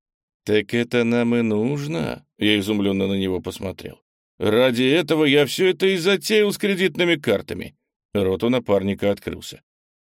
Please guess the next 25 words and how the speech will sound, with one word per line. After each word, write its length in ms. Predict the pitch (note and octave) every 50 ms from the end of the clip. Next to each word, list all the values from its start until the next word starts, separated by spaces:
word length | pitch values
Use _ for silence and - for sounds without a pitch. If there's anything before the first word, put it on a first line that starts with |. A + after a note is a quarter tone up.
| _ _ _ _ _ _ _ _ -
"Ты 220 | F#2+ G2+ A2+ A2
заранее 640 | G2 G2+ G#2+ G#2+ G2 G#2 A#2+ C3 C3 B2 A#2 A2 G#2
знал, 320 | F#2 F#2+ G2+ A#2 C3+ D3
что 220 | C#3+ - - G#3+ G#2
так 320 | - - C#3 C#3 B2 -
и 40 | A2
будет?" 580 | F#2+ F2+ C#3+ G#3 A#3 G#3 G#3+ D3 D3 - _ _ _ _ _ _ _ -
"Конечно. 640 | - - A#2 G#2+ G2+ G2 A#2+ D3 D3 - - - - _ _ -
Люди 320 | - - G#3 A#3+ A#3 G3 G#3
не 80 | A3+
меняются, 500 | A3+ A3+ A3+ A3 A3+ G3+ - - - -
Каичи", 540 | - - F3+ G3 F3+ D3 - - - - _ _ _ -
я 180 | G2 G2+ G2
пожал 300 | - G2 F#2+ F#2 F#2 F2
плечами. 500 | - - F#2 F2 - - - - - - _ _ _ _ _ _ _ _ _ _ -
"Лёгкие 580 | - G#2 G#2 C#3 D#3+ D3 C#3+ - C3+ C3+ C3 A#2
деньги 340 | A2+ C#3 D3 D3 D3 B2 A#2+
расхолаживают, 1080 | A#2+ B2 A#2 - - A#2 A2 A2 A2 A#2+ C#3+ D3 B2 G#2 G2+ F#2+ F2+ F2 F2 - -
но 200 | A2 B2+ D3+ F3
итог 360 | F#3+ G3 - B3 A3+ D3 D3+
всегда 460 | - - - B3+ A#3 G#3 G3+ A3+ G#3+ E3
закономерен". 680 | D#3+ C#3+ C#3+ C3 B2 A#2 G#2 G2 F#2 E2+ - - - _ _ _ _ _ _ _ _ _ _ _ _ _
Тайро 320 | - G2 G2+ G#2 A2+ B2
покачал 500 | A#2+ A#2+ A#2 - A#2 A2 - - G2 F2+
головой. 500 | F2 G2 F#2 F#2+ F#2+ F2+ - - - -